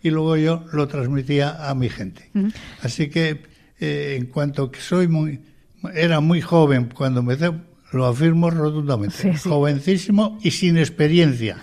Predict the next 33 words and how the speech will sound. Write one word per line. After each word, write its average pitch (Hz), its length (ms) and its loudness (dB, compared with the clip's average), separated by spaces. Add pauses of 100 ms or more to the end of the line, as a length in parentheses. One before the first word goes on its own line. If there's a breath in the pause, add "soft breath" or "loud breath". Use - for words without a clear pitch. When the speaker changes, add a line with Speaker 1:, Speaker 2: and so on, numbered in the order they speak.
Speaker 2:
Ajá. 202 280 -2
Y 214 80 -4
le 208 80 2
decía, 196 340 0
¿qué - 80 -2
es 208 100 -4
lo 247 140 4
mejor 180 400 -2
que, 139 220 -8
que, - 160 -16
que 170 100 -2
le 180 80 2
ha 190 60 4
dado 208 160 4
en 190 80 0
todo 208 100 2
este 190 220 -2
tiempo 196 340 0 (540 soft breath)
esa 185 580 2
vida 208 300 2
que 208 80 -2
ha 180 60 2
entregado 180 540 2
a, 170 120 0
a 175 120 -2
este 185 220 -2
proyecto 170 460 0
que, 151 420 -4
que 160 120 -8
hoy 160 60 -2
se 165 120 -4
denomina 156 400 -2
unate? 123 320 -8